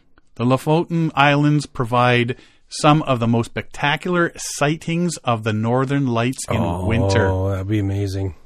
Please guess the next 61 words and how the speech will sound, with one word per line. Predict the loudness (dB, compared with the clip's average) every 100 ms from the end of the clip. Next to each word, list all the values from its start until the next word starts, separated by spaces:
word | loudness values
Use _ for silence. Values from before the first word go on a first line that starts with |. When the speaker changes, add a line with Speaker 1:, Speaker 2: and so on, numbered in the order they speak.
| -20 -16 -4
Speaker 1:
Like | 0 0
I |
say, | 2 0
you, | 0 -4 -8
you | -6
just | -2
start | -2 -2
Googling | 0 0 0 -2
the, | -4
the | -6 -10
videos | -6 -4 -2 -2 -4
and | -8
the |
photos | -6 -4 -4 -4
and | -6
stuff. | -4 -4 -2 -2
Speaker 2:
Yeah. | -2 -4 _ -14
Speaker 1:
Wow. | -6 -4 -4 -6 -6 2
Speaker 2:
And | 4
this | 4 2
is | 2
the | 4
year | 4
for | 4 -2
it, | 0
too. | 2 2 0 -2
We're, | -4 -4
we're, | 0 2 2 0 -12 0
we're | 8 8
at | 8
a | 6
solar | 6 8
maximum | 8 4 2 0
this | 0 -2
year, | -4 -4
so | -2 0 0
Speaker 1:
Yeah. | 0 -2 0
Speaker 2:
<clears throat> |
leading | 2 4 6 8 6 6 8 8 6
into | 6 4 2
twenty-four, | 2 0 2 0 0 0
twenty | 2 2
twenty-four, | 2 0 0 -2
twenty | 0 -2 0
twenty-five, | -2 -2 0 0 -2 -14 -20 -20 -6
be | -2 0 0
a | -2
couple | -4 -4 0
good | 0 0
years | -2 -2
to | -4
go | -2 -2
and, | -2 -4
uh, | -4 -6
check | -6 -6 -4
out | -4 -2
northern | -4 -2
lights | -2 -2 -4
in |
this | -6 -6
area. | -6 -6